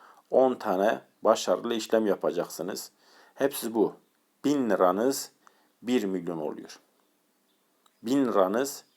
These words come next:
bir milyon oluyor. Bin liranız bir milyon oluyor. Borsa darphanedir. Evet, gösterdiğimiz hisseler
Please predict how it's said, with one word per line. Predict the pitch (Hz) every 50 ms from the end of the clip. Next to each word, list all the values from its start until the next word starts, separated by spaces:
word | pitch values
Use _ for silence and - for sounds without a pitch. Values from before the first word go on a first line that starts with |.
| _ _ _ _ -
bir | 123 131 117 113
milyon | 104 95 87 82 85 82
oluyor. | 82 82 80 78 67 - - - - _ _ _ _ _ _ _ _ _ _ _ _ _ _ _
Bin | - 98 123 139 143 131 120
liranız | 104 101 98 95 95 104 117 139 135 - - - _ _ _ _
bir | - 113 127 127 117
milyon | 107 95 90 87 87 80
oluyor. | 76 - - - - - - - _ _ _ _ _ _ _ _ _ _ _ -
Borsa | 131 117 - - 117 104 92
darphanedir. | 98 92 90 - - 87 87 82 78 73 - - - - _ _ _ _ _ _ _ - - - - - _ _ -
Evet, | - 120 117 101 - - - -
gösterdiğimiz | 110 117 113 - - 113 110 98 - 95 92 85 82 - -
hisseler | 127 117 - - 101 92 104 113 120